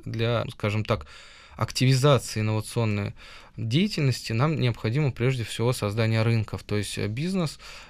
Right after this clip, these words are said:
ему можно создавать любые инфраструктуры поддержки, создавать хорошие нормативные условия или даже доступ к финансовым ресурсам,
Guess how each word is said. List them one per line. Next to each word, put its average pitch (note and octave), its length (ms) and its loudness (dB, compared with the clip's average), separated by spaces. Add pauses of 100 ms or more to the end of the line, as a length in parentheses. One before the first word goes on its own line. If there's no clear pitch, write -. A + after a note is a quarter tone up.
ему A#2 320 2
можно G#2+ 300 0
создавать G#2+ 440 0
любые G#2+ 320 -2
инфраструктуры C#3+ 720 -4
поддержки, C#3 840 0
создавать G2+ 640 -2 (460)
хорошие A#2+ 480 4
нормативные A2+ 640 4
условия E3+ 440 4
или A#2 300 0
даже A2+ 360 4
доступ A#2 340 0
к - 60 -14
финансовым E3 520 0
ресурсам, D#3 540 -2